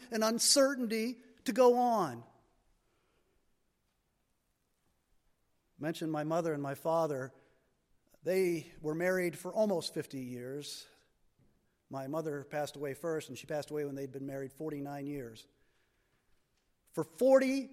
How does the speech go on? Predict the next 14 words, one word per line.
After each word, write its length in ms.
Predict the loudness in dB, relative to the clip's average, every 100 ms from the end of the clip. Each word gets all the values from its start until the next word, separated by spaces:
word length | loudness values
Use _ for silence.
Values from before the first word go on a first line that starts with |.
| -2
of 160 | 0
those 180 | 0 -2
forty-nine 640 | -2 2 2 2 -2 -4 -2
years 300 | -4 -4 -6
of 80 |
their 140 | -6 -6
marriage, 640 | -4 -6 -6 -10 -14 -18 _ _ _ _
she 300 | -12 -8 -6
prayed 520 | -8 -6 -4 -2 -6 -10 -20 -10
faithfully 880 | 0 0 0 -4 -6 -4 -4 -6 -12 _ -10
persistently, 1040 | -6 0 2 2 0 -2 -2 -4 -6 -6 -10
perseveringly, 1000 | -6 -4 -2 -4 0 0 0 0 -2 -2 -6 -10 -2
every 380 | -2 0 -4 -2
day 420 | 0 0 0